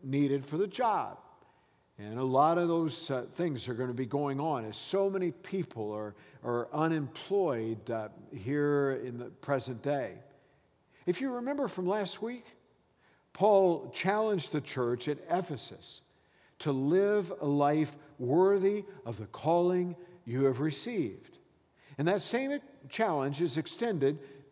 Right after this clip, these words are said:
to you and me, to live a life worthy of the calling that, uh, that you have received.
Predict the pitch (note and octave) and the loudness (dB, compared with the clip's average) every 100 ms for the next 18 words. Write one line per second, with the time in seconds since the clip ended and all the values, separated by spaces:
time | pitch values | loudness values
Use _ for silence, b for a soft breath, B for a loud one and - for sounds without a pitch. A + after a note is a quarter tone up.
0 | - D3 D3+ C#3 D3+ F#3 A#3 A2 F#2+ - | -6 -2 2 2 2 0 0 -2 -4 -4
1 | C3 C3+ D3+ D#3+ C#3+ D#3 B2 D#3 D#3+ A#2 | 0 2 4 6 4 4 0 2 2 0
2 | A2 A#2 C#3 D#3+ F3 C#3+ A#2 B2 - B | -4 -6 -4 2 2 2 -2 -6 -10 B
3 | B - C#3 C#3 - - C3 A#2 A2+ - | B 0 2 2 -2 -4 -2 -4 -8 -18
4 | - C#3 C3+ - E3 C#3+ C#3+ B2 C#3+ D#3 | -4 -2 -2 -8 -6 0 2 2 -2 -4
5 | C4+ A3 G#2 E2 | -4 -2 -4 -8